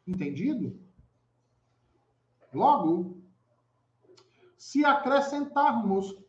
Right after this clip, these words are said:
alguma outra regra paralela às Escrituras,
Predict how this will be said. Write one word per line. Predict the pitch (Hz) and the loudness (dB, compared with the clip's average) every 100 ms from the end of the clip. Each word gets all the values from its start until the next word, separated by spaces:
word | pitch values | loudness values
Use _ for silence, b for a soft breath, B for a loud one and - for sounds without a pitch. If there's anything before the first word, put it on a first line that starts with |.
| - | -2
alguma | 233 226 214 185 302 349 302 233 233 | 2 2 0 0 0 0 0 2 4
outra | 269 339 330 269 240 - | 6 6 4 0 -4 -4
regra | 160 214 262 185 175 170 175 - - _ _ _ | -4 -2 -2 -2 -2 -2 -4 -8 -16 _ _ _
paralela | 254 294 320 285 247 220 - _ _ 165 190 254 254 202 202 | 2 4 4 4 2 0 -8 _ _ -4 -2 0 0 0 -2
às | 196 220 294 311 185 | -4 -2 0 0 0
Escrituras, | 208 208 - 190 185 - 127 123 156 226 - | 0 0 -2 -4 -4 -4 -4 -4 -4 -6 -10